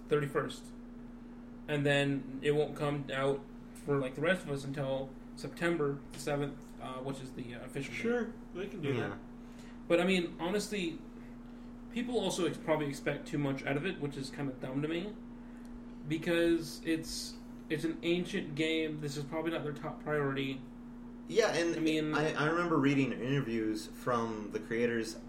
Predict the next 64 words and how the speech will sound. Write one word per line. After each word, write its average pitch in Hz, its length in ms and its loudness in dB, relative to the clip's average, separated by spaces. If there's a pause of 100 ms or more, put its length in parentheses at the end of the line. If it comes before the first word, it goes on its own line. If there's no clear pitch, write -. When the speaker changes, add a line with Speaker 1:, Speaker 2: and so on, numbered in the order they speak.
Speaker 3:
and 139 260 0
from 110 460 0 (100)
Square 131 340 2
Enix 92 420 -2 (680)
Speaker 1:
They're 208 160 6
Speaker 3:
stating 135 380 8
that 120 100 2
Speaker 1:
redoing 170 300 6 (100)
everything - 440 -10 (500)
as 143 100 -6
well. 156 80 2
Speaker 2:
Yeah, 131 100 6
it's 135 140 0
Speaker 1:
So - 80 2
Speaker 2:
gonna 220 100 6
be 185 60 10
a 170 60 10
Speaker 1:
anything 208 140 8 (100)
Speaker 2:
different 156 80 6
Speaker 1:
they're 135 100 8
Speaker 2:
game. 117 180 2
Speaker 1:
gonna - 120 -4
do - 60 -4
it. - 100 -8 (260)
Speaker 2:
It's 143 140 6
gonna 127 100 8
be 190 60 10
a 165 40 8
Speaker 3:
the 156 60 8
Speaker 2:
different 139 220 2
game. 120 220 0 (260)
Speaker 3:
It's, 147 180 8
Speaker 2:
We 165 60 4
need 165 140 4
to 143 60 2
Speaker 3:
it's, 135 100 2
Speaker 2:
accept, 143 280 0
accept 139 240 2
Speaker 1:
It's 131 220 2
Speaker 2:
that. 190 80 2
Speaker 1:
not 175 280 2
gonna 208 200 6
be 180 220 2
that 165 420 2
turn-based, 165 720 2
which 165 260 4
is 151 140 4
what 160 320 2
I, 147 140 -2
why 139 260 -4
I'm 143 180 0
not 139 140 0
gonna 143 100 -6
be, 139 260 -2
I'm 143 100 0
not 139 140 0
interested. 135 480 -4 (360)
I 156 80 4
like, 160 340 4
I 147 60 0
prefer 160 260 0
the 156 100 0
turn-based 139 540 0
combat. - 300 -8